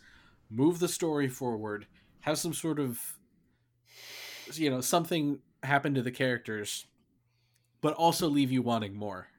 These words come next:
and, and leave you, like, excited about what's coming next. And the original Ant-Man,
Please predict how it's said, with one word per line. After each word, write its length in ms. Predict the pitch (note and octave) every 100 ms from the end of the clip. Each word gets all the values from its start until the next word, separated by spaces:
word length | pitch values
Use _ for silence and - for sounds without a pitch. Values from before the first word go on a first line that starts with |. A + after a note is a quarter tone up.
| -
and, 300 | B2 A2+ A#2+
and 200 | A#2 A2+
leave 220 | A#2+ A#2+
you, 180 | B2+ B2
like, 220 | A2 G#2 -
excited 320 | A2+ C3 A2+
about 220 | G#2+ G#2
what's 180 | G#2 -
coming 300 | - G#2+ G2+
next. 380 | G2 F2 - - - - - - _ -
And 440 | A#2 A2+ A2+ G#2+
the 160 | B2 A#2+
original 380 | C#3 D#3+ E3
Ant-Man, 580 | D#3+ D3+ D#3+ D3 C#3+ C#3